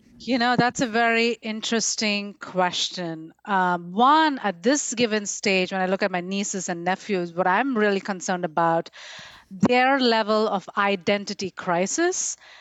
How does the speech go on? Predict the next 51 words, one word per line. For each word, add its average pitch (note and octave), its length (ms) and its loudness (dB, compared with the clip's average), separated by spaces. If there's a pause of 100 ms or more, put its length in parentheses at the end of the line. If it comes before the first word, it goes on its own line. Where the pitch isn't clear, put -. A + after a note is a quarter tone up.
(120)
Uh, F#3 300 4
that G3+ 240 2
comes G#3 240 -4
in F#3+ 80 -8
terms F3+ 180 -2
of E3+ 120 -4
gender, G#3 680 2
how F#3+ 140 2
do F3 60 -4
they E3+ 100 2
fit B3 260 -2
in A#3 120 -2
culturally, G3 1000 0 (140)
you G3 120 -8
know, F3 220 -4
are F#3+ 100 2
they F#3 120 -2
good B3 260 2
enough? G#3+ 580 2 (440)
Combine A#3 480 2
then G3+ 420 0 (240)
that G3+ 340 2
with F#3 160 2
the F#3 120 2
mental F#3 440 -2
health C4 460 0
challenges F3+ 480 0
they're F3 140 -2
having. E3+ 560 -2
You E3 80 -6
know, D#3+ 180 -4
as E3+ 180 -4
you F3 100 -8
know, G#3 200 0
one F#3 180 0
in F#3 120 -8
four F3 320 0
adolescents F3 420 -4
are E3 60 -6
trying E3 220 -8
to E3+ 60 -16
commit D#3+ 220 -8
suicide A3+ 460 0
or E3+ 40 -2
they E3+ 60 -4
have E3+ 240 0 (280)
some G#3 140 -4
significant G#3+ 420 0
mental F#3+ 220 0
health F#3 200 0
issues. G3 480 0